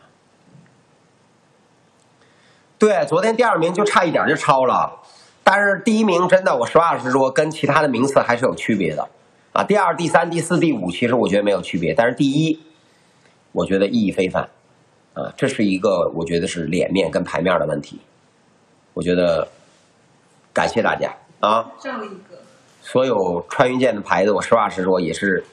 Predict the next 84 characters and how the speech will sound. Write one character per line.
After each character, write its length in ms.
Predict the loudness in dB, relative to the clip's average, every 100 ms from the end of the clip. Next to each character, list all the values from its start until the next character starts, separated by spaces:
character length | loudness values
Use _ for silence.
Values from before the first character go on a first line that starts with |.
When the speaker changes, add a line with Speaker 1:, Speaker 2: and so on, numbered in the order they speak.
| _
Speaker 1:
绝 180 | -4 0
对 160 | 2 2
让 160 | 0
你 60 | 0
们 120 | 0
有， 200 | 0 0
有 140 | -2 -4
牌 180 | -2 0
面 200 | 0 0
的。 60 | -2
这 120 | -2
整 160 | 0
个 140 | 0 0
平 140 | 0
台 120 | 0
昨 200 | 0 0
天 100 | 0
那 100 | 0
一 60 | 2
战， 260 | 4 4 2 -14 -20 -20 -20 _ _ _ _
企 180 | -2 2
鹅 140 | 2
的 100 | 2
人 80 | 0
都 100 | 0
知 140 | 2
道， 340 | 2 2 0 0
我 140 | 0 0
操， 180 | 0 -2
说 120 | -2
帝 140 | -4
师 220 | -2 0
你 160 | 0 -2
这 180 | -2 -2
怎 160 | -2
么 160 | 0 0
回 140 | 0
事 100 | 0
儿？ 140 | 0 0
你 100 | 0
这 120 | 0
怎 120 | 0
么 60 | -2
今 140 | 0
天 180 | 0 0
礼 120 | -4
物 80 | -2
这 100 | 0
么 100 | 0
多 280 | -2 0 0
呀 60 | -2
什 140 | -6
么 80 | -6
的， 80 | -2
他 100 | 0
们 100 | 0
都 40 |
没 100 | 0
想 180 | 0 2
到 200 | 2 2
的。 240 | 0 -4 -8 -20 _
现 140 | -2 0
在 80 | 0
很 160 | 2
多 100 | 2
梦 140 | 0 0
工 140 | 0
厂 160 | 2 0
的 80 |
主 120 | 0 2
播 160 | 2
都 120 | 0 0
很 180 | -2
惨， 300 | 0 0 2
而 140 | 2 2
且 60 |
很 180 | 0 2
多 120 | 0
打 220 | 0 0 0
都 80 | 0
是 60 |
工 160 | 0 0
会 160 | 0
打， 240 | 0 -2